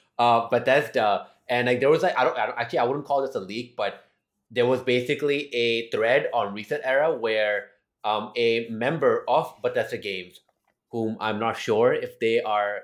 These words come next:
still there or they've been let go, uh, but this person was verified by another person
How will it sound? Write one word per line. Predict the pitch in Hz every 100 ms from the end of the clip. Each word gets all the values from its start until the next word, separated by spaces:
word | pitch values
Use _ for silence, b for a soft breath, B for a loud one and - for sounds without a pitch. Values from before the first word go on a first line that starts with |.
| -
still | - 107
there | 120 123 135
or | 92 107 120 - -
they've | 110 -
been | 120
let | 117 -
go, | 110 107 139 - _ -
uh, | 104 98
but | 120
this | 123
person | 135 123 135
was | 127 101
verified | 110 127 123 117 110 98
by | 107 110
another | 113 113
person | 113 120 110 120